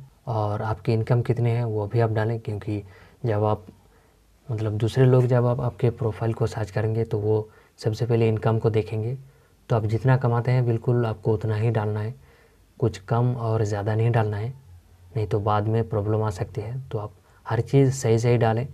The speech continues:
उसके बाद आपको नेक्स्ट करना है। उसके बाद यहाँ देखिए स्टेटस, यहाँ पर आपकी अगर पहली शादी है तो यहाँ देखिए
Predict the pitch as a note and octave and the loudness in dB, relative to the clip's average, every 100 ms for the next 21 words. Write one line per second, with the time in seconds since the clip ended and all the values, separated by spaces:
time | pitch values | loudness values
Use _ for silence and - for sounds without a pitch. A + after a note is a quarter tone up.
0 | - - - - - A#2 G#2+ G2 G#2+ A2 | -16 -20 -16 -10 -4 -2 -2 -2 -2 0
1 | A2 F#2 A#2+ A2+ A2 A#2+ - _ - - | -2 -2 -4 -2 -2 -4 -8 _ -20 -20
2 | - - A#2 A#2+ A#2+ A2+ B2+ B2+ - - | -10 0 2 2 2 2 2 0 -4 -16
3 | - - B2+ - A#2+ A#2 A#2 A#2 G#2+ A#2 | -20 -10 -8 -2 0 2 0 0 0 0
4 | A2 B2 - _ _ _ A#2+ G2+ - A#2 | 0 -2 -10 _ _ _ -6 -4 2 4
5 | A2+ G#2+ A2+ A2 A2+ - G#2+ A#2+ B2+ B2 | 4 4 4 4 2 -2 2 4 4 2
6 | A2+ B2 B2 A#2+ A#2 A2+ A#2 A#2+ A#2+ | 2 4 2 0 0 0 0 0 0